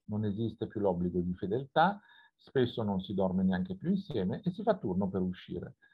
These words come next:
"Domani esco io e tu tieni i figli?" Nessuno fa domande, nessuno chiede conto di chi frequenta l'altro e come. Ci si accorda solo per questioni logistiche.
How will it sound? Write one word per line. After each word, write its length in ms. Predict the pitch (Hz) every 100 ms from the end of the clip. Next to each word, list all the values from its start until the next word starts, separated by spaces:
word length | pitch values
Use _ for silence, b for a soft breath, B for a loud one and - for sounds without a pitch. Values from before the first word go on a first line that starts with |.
| _
"Domani 380 | - 107 135 135
esco 240 | 123 -
io 400 | 131 131 139 143
e 140 | 139 123
tu 120 | 127
tieni 280 | 127 139 135
i 80 | 127
figli?" 500 | 180 156 131 139 180 _ _ _
Nessuno 420 | - 110 - 202
fa 100 | 185
domande, 540 | 123 110 104 90 90 98
nessuno 400 | 208 - 147 143
chiede 320 | - 117 113
conto 320 | 151 160 160
di 100 | 131
chi 140 | 110 117
frequenta 520 | - - 131 123 123
l'altro 380 | 131 151 147 131
e 80 | -
come. 420 | 98 90 92 95 b b b
Ci 140 | - 151
si 140 | -
accorda 520 | 170 - 202 185 156
solo 320 | - - 208
per 180 | 190 143
questioni 420 | 135 120 - 117
logistiche. 680 | 104 95 92 95 - - 95